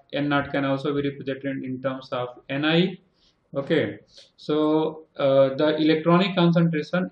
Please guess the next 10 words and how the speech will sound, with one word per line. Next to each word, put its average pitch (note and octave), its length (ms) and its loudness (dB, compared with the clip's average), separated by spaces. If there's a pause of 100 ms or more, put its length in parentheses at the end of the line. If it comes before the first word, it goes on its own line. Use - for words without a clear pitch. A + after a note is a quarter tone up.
N D#3 200 0
naught E3+ 440 2 (240)
is, D3 380 -6
uh, C3 520 6 (560)
uh, C3 200 -4
if C3+ 220 -8
you D3 120 -4
recall, C#3 560 0 (160)
N C#3+ 180 -2
naught, D3+ 300 0